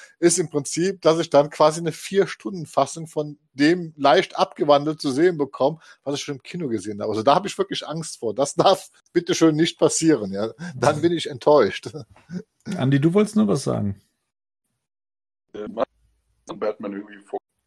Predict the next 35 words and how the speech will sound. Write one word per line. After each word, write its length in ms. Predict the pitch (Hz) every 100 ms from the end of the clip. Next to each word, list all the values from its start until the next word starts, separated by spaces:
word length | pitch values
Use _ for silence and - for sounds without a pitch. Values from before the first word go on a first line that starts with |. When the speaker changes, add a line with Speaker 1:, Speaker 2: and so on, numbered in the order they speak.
| _
Speaker 3:
kurzem 380 | - 117 - -
interviewt 640 | - 110 117 147 156 - _ -
und 160 | 113
auf 160 | 104 110
die 100 | 113
Frage, 560 | - 117 120 131 131 117
ob 180 | 123
es 200 | 123 -
in 40 | 113 _ _ _ 107
Justice 400 | 120 - 120 -
League 340 | 120 117 _ -
genauso 380 | 113 113 117 113
eine 360 | 117 113 104 -
Kampfszene 640 | 120 120 - 123 117 107
wie 280 | 113 113 107
im 360 | - 107 107 _ 110
Warehouse 440 | 123 123 110 -
im 80 | 110
B 120 | 120
V 160 | 120 131
S 160 | -
geben 200 | 131 120
soll, 280 | 110 120 147 _ _ _ _ _ _ _ _ _ _
durfte 300 | 127 147 147
er 60 | 147
nicht 180 | 143 143
darauf 240 | 135 -
antworten. 460 | 151 120 104 104 101
Also 160 | 117
da 80 | 113
bin 160 | 120 120
ich 120 | -
eigentlich 260 | 120 120
guter 220 | - 120 117
Dinge. 320 | 127 120